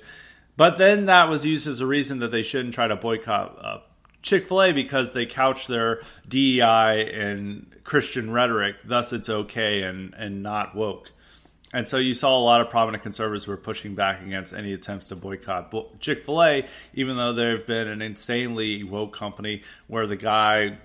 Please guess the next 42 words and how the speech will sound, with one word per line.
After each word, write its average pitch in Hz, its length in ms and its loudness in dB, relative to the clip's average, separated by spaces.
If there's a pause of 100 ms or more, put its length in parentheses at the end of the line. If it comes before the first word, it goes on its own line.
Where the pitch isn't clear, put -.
(220)
I 139 240 6
was 127 160 -2
talking 113 220 0
about 104 180 -6
this, 101 220 -8 (260)
like, - 140 -16
three 117 200 -4
years 131 220 0
ago, 98 300 -4
where 101 220 -4
the 101 80 -4
guy, 104 480 2
you 104 140 -10
know, 92 220 -12 (960)
their 101 200 -6
owner 131 440 2 (500)
was, 127 220 2
got 123 320 4
down 120 220 6
on 113 100 0
his 101 160 -4
knees 127 340 0
and 107 100 -6
began 110 220 -4
shining 113 500 -2
a 98 60 -8
black 107 280 -2
guy's 104 180 -2
shoes 131 400 -2
and 101 100 -8
telling 120 240 -4
all 113 220 2
white 113 220 2
people 107 240 -6
to 101 100 -6
do 120 160 -4
that 104 240 -4
'cause 98 160 -10
white 110 260 -4
people 104 240 -10
are 98 80 -8
guilty 117 560 -6